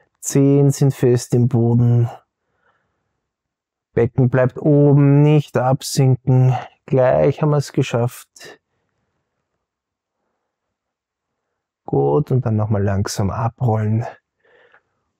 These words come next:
Und jetzt ganz nach unten kommen, kurz die Knie heranziehen. Gut, für die zweite Übung kommen wir nach oben. Auf die Knie.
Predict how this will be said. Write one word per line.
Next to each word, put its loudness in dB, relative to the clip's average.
Und -2
jetzt -2
ganz -4
nach -6
unten 0
kommen, 0
kurz -8
die -8
Knie -6
heranziehen. -6
Gut, -4
für -6
die -6
zweite -4
Übung -6
kommen -2
wir -4
nach -6
oben. -4
Auf -4
die -6
Knie. -6